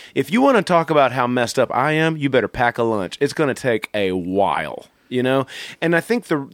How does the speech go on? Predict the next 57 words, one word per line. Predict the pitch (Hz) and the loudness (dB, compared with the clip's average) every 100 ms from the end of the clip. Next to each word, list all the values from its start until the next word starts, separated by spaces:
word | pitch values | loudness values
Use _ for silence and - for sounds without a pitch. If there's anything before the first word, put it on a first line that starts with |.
| 127 | -10
so | 135 180 | -4 -2
the, | 156 | -2
the | - 143 | -4 -4
reason | 135 165 220 214 | 0 0 0 0
that | 143 | 0
we're | 151 | -2
so | - 147 | 0 0
uncomfortable | 135 160 180 156 | 0 -2 -4 -4
with | 107 | -2
the | 117 | 0
idea | 110 104 117 | 0 0 -2
of | 101 101 | -2 -4
di-, | 147 - | -8 -4
of | 120 | -4
the | 110 | -4
discipline | 104 151 - 127 | -6 -6 -4 -4
of | 113 | -6
the | 101 | -6
Lord | 127 175 139 | -4 -2 -2
is | - 107 110 - - - | -2 -2 -2 -8 -20 -12
that | - | -6
we | 113 190 | 0 2
don't | 240 120 | 0 0
like | 127 - | -4 -4
the | 123 | -6
gospel, | 110 180 - 85 82 - | -4 -4 -8 -12 -14 -6
because | 135 147 | -4 -2
the | 107 | -4
gospel | 123 104 143 202 - 120 | -4 0 0 0 -2 -4
says | - 110 98 107 - - - | -2 -2 -2 -4 -12 -20 -6
that | 113 | -6
we | 117 190 214 - - | 0 2 2 0 -6
utterly | 139 160 127 107 92 | 0 2 2 0 -4
and | 95 | -8
completely | - 87 - 95 110 82 87 | -10 -12 -10 -4 -4 -4 -8
need | 78 80 | -10 -10
to | 85 | -12
be | 80 | -12
saved. | - 92 80 58 - _ _ _ _ | -8 -8 -8 -14 -18 _ _ _ _
Exactly | 135 117 117 185 220 220 165 | -8 -4 2 4 4 4 4
as | 131 | 4
Glenn | 113 139 139 | 2 2 2
described | 131 123 143 131 | -2 -2 2 2
himself | 123 117 135 123 | 2 0 0 0
in | 113 | -2
the | 117 | 0
last | 120 - | 0 0
answer, | 123 120 131 - - - | -4 -2 -4 -6 -18 -2
that's | 165 196 | 4 4
a | 185 | 4
man | 165 160 | 2 2
that's | 127 | -2
comfortable | - 139 - | -4 -6 -4
with | 113 | -6
the | 107 | -4
good | 87 95 | -8 -8
news. | 85 50 - | -8 -14 -18